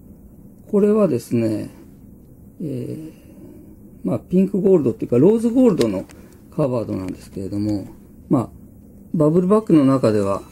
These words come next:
まあ、最高級品ですよね。えー、ローズゴールドの、さ-、リファレンスで言うと三〇六五ですね。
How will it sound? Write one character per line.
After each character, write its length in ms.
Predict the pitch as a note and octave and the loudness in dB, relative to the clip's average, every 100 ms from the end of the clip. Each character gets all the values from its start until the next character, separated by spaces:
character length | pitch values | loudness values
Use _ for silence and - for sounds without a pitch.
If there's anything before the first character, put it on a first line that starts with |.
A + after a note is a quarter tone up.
| - - - - | -20 -20 -20 -12
ま 80 | - | -10
あ、 20 | |
最 240 | A2 C#3 C3+ | -4 -2 -2
高 320 | - C#3+ - - - - | 0 0 -2 -8 -20 -6
級 160 | - | -2
品 200 | C#3 A2+ | 0 -2
で 100 | G2 | -4
す 140 | - F#2 | -8 -8
よ 120 | F#2+ | -6
ね。 280 | G#2+ A2 - - - - - - - - - - | -6 -8 -14 -20 -20 -20 -20 -20 -20 -20 -20 -14
え 160 | - C3 | -6 0
ー、 20 | |
ロ 160 | D#3+ E3 | 2 2
ー 20 | |
ズ 100 | D#3+ | 2
ゴ 180 | D#3+ E3+ | 2 2
ー 20 | |
ル 40 | B2 | 2
ド 120 | A#2 | 0
の、 240 | G2+ G2+ - - - - - - - - - - - - - - - - - - - - - - - - - - - - - - - - - - - | -2 -6 -10 -20 -20 -20 -20 -20 -20 -20 -20 -20 -20 -20 -20 -20 -20 -20 -20 -20 -20 -20 -20 -20 -20 -20 -20 -20 -20 -20 -20 -20 -20 -20 -20 -20 -20
さ-、 280 | - D3 D3+ | -8 -6 0
リ 120 | D#3+ | 2
フ 80 | E3+ | 2
ァ 60 | E3 | 2
レ 80 | A#2 | -2
ン 60 | |
ス 140 | G2+ F#2+ | -4 -6
で 80 | |
言 80 | G2+ | -6
う 40 | G2 | -6
と 100 | B2 | -4
三 260 | C#3 D3 | 0 4
〇 240 | D3+ B2+ G#2 | 4 2 -4
六 280 | G2+ - D#3+ | -8 -10 -2
五 180 | B2 | -2
で 120 | A2 - | -2 -8
す 100 | - | -8
ね。 200 | G2+ | -8